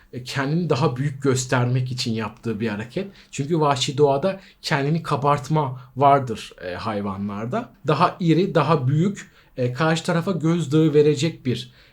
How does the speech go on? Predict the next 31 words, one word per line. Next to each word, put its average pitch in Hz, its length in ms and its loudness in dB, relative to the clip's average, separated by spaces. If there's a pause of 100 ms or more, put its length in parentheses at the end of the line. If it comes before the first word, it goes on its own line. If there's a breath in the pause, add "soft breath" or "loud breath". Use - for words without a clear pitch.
(120 soft breath)
e, 110 140 -6
savunma 147 580 0
biçimidir 104 420 -4
aslında. 113 520 -8 (180)
Ve 175 40 0
eğer 247 320 4
ki 196 100 -6
biz 185 160 -6
herhangi 226 480 0
bir 214 160 -2
kedinin 214 300 0
yoldan 190 420 0
geçerken 190 600 -2 (240 loud breath)
alanına 175 460 4
girdiysek, 196 760 -2 (180 soft breath)
korkuttuysak 196 880 0 (260 loud breath)
bu 220 120 8
hareketi 226 420 2
yapar. 202 360 0 (260 loud breath)
En 240 160 2
kötü 196 220 -4
ihtimalle 190 340 -4
şöyle 196 220 0
geriye 196 340 0
doğru 165 160 -2
çekilerek 196 560 0 (340 soft breath)
bir 202 220 0 (240)
pençe 190 420 2
atar. 120 360 -2 (260)
Ya 151 140 4
da 156 240 0